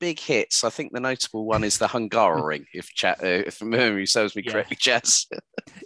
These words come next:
Speaker 2: Yeah, there was, uh, there was a mad situation. So I, I did a lot of it remotely last year. Um, I did a lot of it from my studio office thing I've got here at home.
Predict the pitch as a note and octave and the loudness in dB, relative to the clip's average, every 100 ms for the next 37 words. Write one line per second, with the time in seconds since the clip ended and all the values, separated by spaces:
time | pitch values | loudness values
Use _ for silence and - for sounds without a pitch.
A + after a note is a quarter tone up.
0 | - D#3 C#3+ C3+ D3 C#3+ - C#3 C3 B2 | -4 0 2 2 -2 -2 -2 -2 0 -2
1 | C#3 C#3 D3 D3 - B2+ - B2+ B2 A#2+ | -4 -4 -2 -2 -4 -8 -4 -4 -4 -6
2 | - B2 B2 C3 B2+ B2 B2 B2+ C3+ C3 | -4 -2 2 2 0 -2 -4 -2 -2 0
3 | A2+ A#2+ A#2 - B2 A#2+ B2 A#2 A#2+ A2+ | -2 -4 -6 -6 -4 0 0 -2 -6 -6
4 | - B2 A#2+ A#2+ - A2 G#2+ G#2+ G#2+ A2+ | -6 -6 -4 -6 -6 -4 -2 -2 -4 -4
5 | A2+ A2 G#2 A2 - - A2+ G#2 G2 - | -4 -4 -6 -10 -14 -10 -8 -8 -12 -16
6 | G#2+ G#2+ G#2 _ _ - - G#2+ G#2 G#2 | -12 -10 -12 _ _ -20 -10 -8 -6 -6
7 | G2+ G2+ - G#2 - - G#2 G2 G2+ G#2+ | -6 -8 -10 -14 -16 -12 -10 -8 -8 -8
8 | G2+ G#2 G2+ A2 G#2 | -6 -6 -6 -4 -4